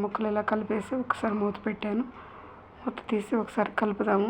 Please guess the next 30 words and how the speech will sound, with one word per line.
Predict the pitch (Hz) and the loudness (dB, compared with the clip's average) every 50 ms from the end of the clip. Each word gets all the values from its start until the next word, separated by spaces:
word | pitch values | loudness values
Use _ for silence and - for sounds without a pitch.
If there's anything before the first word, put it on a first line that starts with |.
| 285 | 4
మధ్య | 269 233 202 214 202 208 | 4 4 4 4 4 4
మధ్యలో | 208 190 196 202 202 202 202 | 4 4 4 4 4 4 2
తీసి | - 196 196 - - | 0 -2 -2 -2 -2
కలుపుకోవాలి | - 214 202 202 - - 214 202 202 202 208 220 277 302 247 | -2 -2 -2 0 2 2 4 4 4 4 2 2 0 2 2
అడుగు | 220 226 214 202 - | 2 2 0 0 -2
పట్టకుండా. | 214 208 - 208 - 220 220 214 233 - - - - - - - - - - - - - - - | -2 -2 -2 -2 -2 0 0 0 0 0 -2 -8 -14 -16 -16 -16 -18 -18 -18 -18 -18 -18 -16 -4
చూడండి, | - - 240 220 214 214 | 0 2 2 4 4 4
ఈ | 208 | 2
విధంగా | 208 202 202 202 208 226 220 - | 2 2 2 2 2 0 0 0
కలుపుకోవాలండి. | 220 208 208 - - 220 208 208 208 208 226 233 - | 0 0 0 0 0 2 2 2 2 0 0 2 2
టమాటా | 226 220 214 214 214 214 214 214 | 4 4 6 4 4 4 2 0
అయితే | 208 - 226 220 | 0 2 2 2
అంతా | 208 214 202 226 214 214 214 | 2 4 4 4 4 4 2
ఉడికిపోయినాయి | 196 220 - - - 233 220 214 214 208 202 208 | 0 0 -2 -2 0 2 2 2 2 2 0 0
మనకి. | 208 214 208 - - 294 - - - - - - - - - - - - - - - - | 0 -2 -2 -2 -2 -2 -4 -6 -14 -16 -18 -18 -18 -18 -18 -18 -18 -18 -18 -18 -18 -12
ఇప్పుడు | - - 220 | -6 -4 -2
ఈ | 196 - | 2 2
టమాటా | 208 202 202 202 196 202 208 208 202 | 4 4 4 4 4 4 4 4 4
ఉడికిపోయింది | 202 208 - - - - 208 202 208 202 | 2 2 0 0 0 2 2 2 2 0
కాబట్టి | 202 208 208 202 - 226 - - | 0 0 -2 -2 -4 -2 0 0
సొరకాయ | 208 214 208 - 214 208 208 | 0 0 2 0 0 0 0
ముక్కలు | 202 - 214 208 208 214 | -2 -2 0 0 0 0
ఉడికే | 214 208 - 214 208 202 | -2 -2 -2 -2 0 0
విధంగా | 202 208 202 208 202 - | 0 0 0 -2 -2 0
కలిపేసి | 208 196 196 196 214 208 196 - 220 214 | 0 0 0 0 -2 -4 -4 -4 -4 -2
మధ్య | 202 202 208 | -2 -2 -2
మధ్యలోనే | 214 208 202 196 202 214 220 220 247 254 - - - - - - | -2 -2 -2 -2 0 0 0 -2 -4 -4 -8 -14 -18 -8 -2 0
ఉడికిస్తూ | 208 202 196 226 - - - 220 202 196 | 0 2 2 2 0 0 0 2 2 4
ఉండాలి. | 202 196 196 208 220 226 262 - - - - - - - - - - - - - - - - | 2 2 0 0 0 0 -2 -2 -6 -12 -16 -16 -16 -16 -16 -16 -14 -14 -14 -14 -14 -2 2
కారం | - 220 208 214 214 214 | 4 4 6 4 4 2